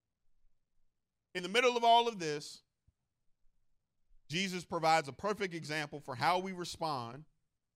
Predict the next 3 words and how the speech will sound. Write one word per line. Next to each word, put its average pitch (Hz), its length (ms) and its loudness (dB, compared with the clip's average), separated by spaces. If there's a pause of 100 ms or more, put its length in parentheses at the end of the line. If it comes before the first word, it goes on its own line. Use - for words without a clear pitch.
(600)
to 110 60 -18
situations 160 1000 -8 (1500)
where 139 340 -4